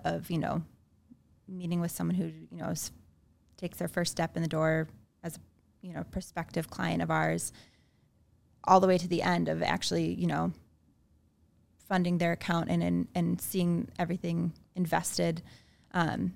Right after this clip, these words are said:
and then continuing that relationship. I've been parts of pieces of that.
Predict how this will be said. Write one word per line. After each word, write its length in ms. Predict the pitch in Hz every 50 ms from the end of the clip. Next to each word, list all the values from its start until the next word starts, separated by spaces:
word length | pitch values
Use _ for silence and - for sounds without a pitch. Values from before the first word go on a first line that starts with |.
| -
and 140 | - 196 180
then 120 | 165 175
continuing 460 | 175 - 190 175 - 190 180 175 170 170
that 140 | 165 -
relationship. 720 | - 180 175 170 202 190 - 180 190 - - 170 - - - - - _ _ _ _ _ _ _ _ _ _ _ _ _ _ _ _ _ _
I've 180 | - 190 190 175 170 - - _ _ _ -
been 200 | 196 190 190 185
parts 340 | - - 202 180 196 - -
of 220 | 170 160 - - -
pieces 400 | - 214 208 208 - 233 226 226
of 180 | 247 240 233
that. 340 | 233 262 254 262 269 269 -